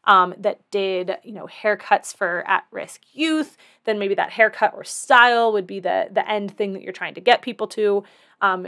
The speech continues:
maybe you were a business who sells pet food, right? Sales of your pet food would be at the end of this process. So on this workflow, right, you're gonna have your inputs, and I would recommend separating the inputs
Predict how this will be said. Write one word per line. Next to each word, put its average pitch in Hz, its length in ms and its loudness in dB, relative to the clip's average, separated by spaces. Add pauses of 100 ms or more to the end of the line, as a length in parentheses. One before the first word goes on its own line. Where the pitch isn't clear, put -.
maybe 208 240 -4
you 196 140 -8
were 180 140 -6
a 185 60 -4
business 226 540 -2
who 202 160 -10
sells 165 480 -4
pet - 260 2
food, 247 380 -4
right? 208 380 2
Sales 202 440 0
of 170 120 -8
your - 140 -14
pet - 280 2
food 240 300 -6
would 202 100 -10
be 196 140 -4
at 185 80 -8
the - 100 -14
end 196 180 -6
of 180 120 -10
this - 140 -12
process. - 600 -6 (600)
So 226 420 2
on 277 300 6
this - 420 -6 (100)
workflow, 196 480 0
right, 180 160 -2
you're 190 100 -8
gonna 185 140 -8
have 185 140 -6
your 185 120 -4
inputs, - 600 -2 (320)
and 220 80 0
I 214 80 6
would 208 140 2
recommend 196 400 2
separating 220 500 0
the 208 80 -10
inputs - 560 -6